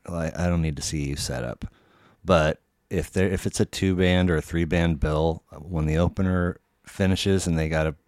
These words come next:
break down and, and do it quickly 'cause you got a middle, a middle act coming up and they've gotta set up. That, I love that because, uh, you have, um, different collections of people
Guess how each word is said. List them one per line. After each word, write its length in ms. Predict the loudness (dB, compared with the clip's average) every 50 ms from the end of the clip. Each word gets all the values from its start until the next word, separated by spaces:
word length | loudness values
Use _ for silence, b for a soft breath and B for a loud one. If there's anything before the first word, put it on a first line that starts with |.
| _ -4
break 260 | -2 -2 -2 -2 -2
down 400 | -2 0 0 0 0 -2 -2 -4 -8 -8
and, 240 | -6 -6 -6 -6 -6
and 280 | -6 -6 -4 -4 -6 -8 _ _ _ _ _ _ _ _
do 120 | -2 0 0
it 80 | 2
quickly 460 | 4 2 2 2 2 0 -2 -2 -4 -6
'cause 300 | -4 -4 -4 -4 -4 -4
you 80 | 0 0
got 120 | 2 2
a 40 | 2
middle, 320 | 2 0 0 0 -2 -4 -8 -4
a 60 | -2
middle 300 | 0 2 4 4 4 4
act 300 | 4 2 0 -4 -8 -8
coming 260 | -4 -2 0 0 2 0
up 140 | 0 -2
and 160 | -2 -4 -2 -2
they've 160 | -2 -2 0
gotta 220 | 0 0 0 0
set 240 | 0 -2 -2 -2 -2
up. 240 | -2 -4 -6 -8 B B B B B B B B B B B B B B B B B -20 _ -8
That, 280 | -2 2 2 2 2 2
I 100 | 0 0
love 440 | 0 0 2 4 4 4 4 4
that 400 | 4 6 6 8 6 4 2 -2
because, 760 | -6 -6 -4 0 2 2 4 4 4 2 0 0 -4 -6 -8 -8 -6
uh, 640 | -4 -2 -2 0 -2 -2 -2 -4 -4 -4 -4 -4 -6 -8 -10 -10 -6
you 100 | -2 0
have, 260 | 0 0 0 -4 -12 -18 _ _ -12
um, 500 | -8 -6 -6 -6 -6 -6 -6 -8 -10 -10 -14 b b b b b b b b b b _ _ _ _ _ _ _ -6
different 380 | -4 -4 -2 0 0 0 0 0
collections 500 | 2 4 4 4 4 2 0 -4 -4 -4
of 140 | -6 -6
people 560 | -4 -4 -2 -2 0 0 2 2 2 0 -4